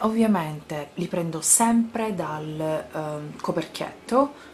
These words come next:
e utilizzo le dita, quindi ne prendo un pochettino e lo metto qui. Ne prendo ancora un po'.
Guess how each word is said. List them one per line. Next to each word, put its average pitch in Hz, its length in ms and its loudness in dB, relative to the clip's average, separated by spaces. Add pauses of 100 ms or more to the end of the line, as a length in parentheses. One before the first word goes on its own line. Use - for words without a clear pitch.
(380)
e 185 40 -4
utilizzo 170 460 -2
le 139 120 -8
dita, 185 440 -4
quindi 156 320 -8
ne 147 120 -8
prendo 147 400 -10
un 147 180 -14
pochettino 302 1040 -8 (2500)
e - 180 -10 (100)
lo 190 120 -4
metto 165 600 -6 (140)
qui. - 200 -8 (4000)
Ne 160 80 -10
prendo 156 320 -12
ancora 180 260 -10
un 214 240 -4
po'. 302 300 -4